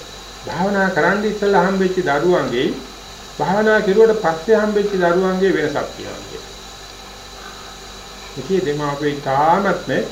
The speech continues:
පැහැදිලි වෙනසක් දකිනවා. මේ සමාධිය කියන ධර්මය පහළ වුණාට පස්සේ යම් කිසි හිතක හිතට චෛසික ධර්ම වල නතුවක් පහළ වෙනවා. පහළ වෙන්න ඕනේ.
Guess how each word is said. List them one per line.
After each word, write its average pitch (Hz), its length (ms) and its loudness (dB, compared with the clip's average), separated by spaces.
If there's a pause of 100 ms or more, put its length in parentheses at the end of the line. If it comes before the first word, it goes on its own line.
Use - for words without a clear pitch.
(300)
පැහැදිලි 180 760 0
වෙනසක් 139 240 0 (100)
දකිනවා. 107 480 -10 (1600)
මේ 165 220 -2
සමාධිය 196 840 0
කියන 190 300 0
ධර්මය 170 560 0
පහළ 147 340 0
වුණාට 156 460 0
පස්සේ 135 480 -4
යම් 131 180 0
කිසි 131 280 -6
හිතක - 520 -6 (960)
හිතට 202 280 -2 (920)
චෛසික 175 440 -2
ධර්ම 165 380 -2
වල 170 200 0
නතුවක් 135 420 -2
පහළ 98 280 -8
වෙනවා. - 280 -14 (800)
පහළ 151 280 -4
වෙන්න 214 220 2
ඕනේ. 160 320 2